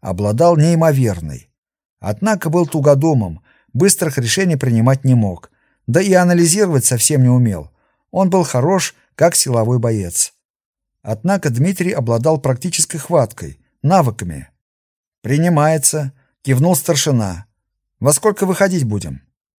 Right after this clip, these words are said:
"Как только смеркаться начнет. Часть болота успеем преодолеть". "Лады. Все, не буду мешать вашему отдыху". Старшина ушел, а разведчики собрались в кучку. "Ну, мужики,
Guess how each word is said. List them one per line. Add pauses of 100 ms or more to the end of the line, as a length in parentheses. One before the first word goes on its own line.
(380)
"Как
только
смеркаться
начнет. (520)
Часть
болота
успеем
преодолеть". (540)
"Лады. (420)
Все, (340)
не
буду
мешать
вашему
отдыху". (840)
Старшина
ушел, (320)
а
разведчики
собрались
в
кучку. (1000)
"Ну,
мужики,